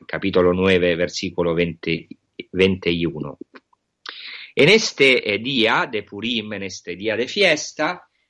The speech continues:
cuatro son los, las mitzvot, se llaman en hebreo, o sea, los preceptos que hay que observar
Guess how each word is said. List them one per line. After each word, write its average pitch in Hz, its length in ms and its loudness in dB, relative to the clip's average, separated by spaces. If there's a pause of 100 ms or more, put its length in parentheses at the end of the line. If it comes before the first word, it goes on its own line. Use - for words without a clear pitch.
(200)
cuatro 208 540 -2
son 156 420 -2 (320)
los, 120 680 0
las 123 500 2
mitzvot, 104 920 -6 (440)
se - 240 -6
llaman 101 340 0
en 98 100 0
hebreo, 104 280 0
o 95 40 -4
sea, 101 240 -2
los 107 240 -4
preceptos - 880 -2 (400)
que 131 200 0
hay 156 280 2
que 139 140 -8
observar 117 800 -4